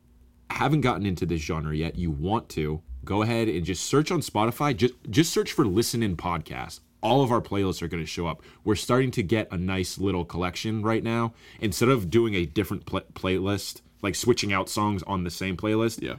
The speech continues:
Speaker 1: I'm just saving all of them.
Speaker 2: Makes
Speaker 1: So
Speaker 2: way more sense.
Speaker 1: it does. I don't know why we didn't
Speaker 2: We,
Speaker 1: think
Speaker 2: well,
Speaker 1: about
Speaker 2: first
Speaker 1: that.
Speaker 2: of all, we didn't flesh out our playlist
Speaker 1: No.
Speaker 2: idea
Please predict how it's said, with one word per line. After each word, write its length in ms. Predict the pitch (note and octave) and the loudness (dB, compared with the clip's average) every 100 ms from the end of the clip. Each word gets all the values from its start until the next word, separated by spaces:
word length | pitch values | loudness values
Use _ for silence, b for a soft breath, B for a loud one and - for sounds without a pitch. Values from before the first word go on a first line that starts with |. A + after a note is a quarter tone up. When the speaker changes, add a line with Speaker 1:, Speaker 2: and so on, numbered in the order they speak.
| - | -2
Speaker 1:
I'm 60 | A#2+ | 0
just 160 | - - | 0 0
saving 300 | G2 G#2 A2+ | 0 2 2
all 160 | A#2+ | 0
of 60 | A#2 | 0
them. 240 | B2+ B2 b b | -2 -4 b b
Speaker 2:
Makes 260 | B2 D#3+ F#3+ | 2 2 4
Speaker 1:
So 60 | C#3 A#2+ | 0 2
Speaker 2:
way 240 | C#3 E3 | 4 4
more 240 | D#3+ C#3+ | 4 2
sense. 260 | - A#2+ G#2 | 0 -2 2
Speaker 1:
it 60 | B2+ | 2
does. 40 | A#2+ | 4
I 80 | G2+ | 4
don't 80 | C#3+ | 4
know 60 | E3+ | 4
why 160 | C3+ | 4
we 120 | B2+ A2+ | 4 4
didn't 100 | D3+ | 4
Speaker 2:
We, 120 | A#3+ | 4
Speaker 1:
think 120 | - | 6
Speaker 2:
well, 100 | G3+ | 4
Speaker 1:
about 60 | F3+ | 6
Speaker 2:
first 200 | A#3+ A#3 | 2 4
Speaker 1:
that. 60 | A3 | 4
Speaker 2:
of 40 | |
all, 60 | E3+ | 4
we 100 | G3 | 4
didn't 160 | A3+ | 2
flesh 400 | - - F#3 D#3+ | -2 0 2 4
out 220 | F3 D#3 - B2+ - | 2 2 -2 -8 2
our 180 | C#3+ C#3 | 4 2
playlist 560 | - C3+ C#3+ D3 C3+ | 0 2 4 4 4
Speaker 1:
No. 160 | D3 C#3+ | 4 4
Speaker 2:
idea 160 | C#3+ | 4